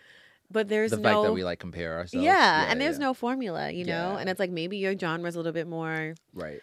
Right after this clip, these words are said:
Speaker 1: poppin', and, like, maybe you have a co-host, so y'all are able to put your two minds together.
Speaker 2: Yeah.
Speaker 1: Like, there's a whole bunch of things that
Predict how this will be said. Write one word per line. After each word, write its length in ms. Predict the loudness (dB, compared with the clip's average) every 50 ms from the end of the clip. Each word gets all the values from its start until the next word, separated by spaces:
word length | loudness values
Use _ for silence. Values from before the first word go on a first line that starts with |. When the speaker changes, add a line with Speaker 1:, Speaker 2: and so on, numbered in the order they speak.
| -18 _ _
Speaker 1:
poppin', 420 | -2 0 0 0 2 0 -2 -2 -2
and, 120 | -2 -4
like, 180 | -4 -6 -6 -6
maybe 220 | -6 -6 -6 -6 -8
you 120 | -8 -6
have 160 | -6 -6 -6
a 60 | -8
co-host, 480 | -8 -4 -4 -4 -2 -2 -4 -4 -4 -6
so 60 | -6
y'all 160 | -4 -2 -2
are 40 | -2
able 200 | -2 -4 -6 -8
to 60 | -10
put 180 | -10 -12 -16 -16
your 60 | -14 -14
two 180 | -14 -14 -10
minds 340 | -6 -4 -4 -2 -4 -4 -6
together. 400 | -6 -4 -2 0 0 0 -2 -4
Speaker 2:
Yeah. 60 | -4
Speaker 1:
Like, 180 | -4 -6 -6 -6
there's 160 | -8 -8 -8
a 60 | -8
whole 160 | -8 -8 -6
bunch 200 | -6 -8 -10 -10
of 100 | -10 -12
things 240 | -12 -12 -14 -14 -10
that 300 | -6 -4 -4 -4 -6 -8